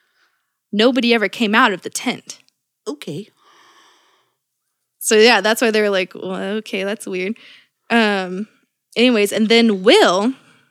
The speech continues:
Speaker 1: the third guy, came stumbling,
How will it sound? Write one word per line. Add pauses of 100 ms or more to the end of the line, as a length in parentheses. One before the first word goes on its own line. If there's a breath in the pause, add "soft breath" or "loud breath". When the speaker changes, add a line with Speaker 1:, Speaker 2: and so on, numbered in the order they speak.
(920 soft breath)
Speaker 1:
the
third
guy, (580 soft breath)
came
stumbling,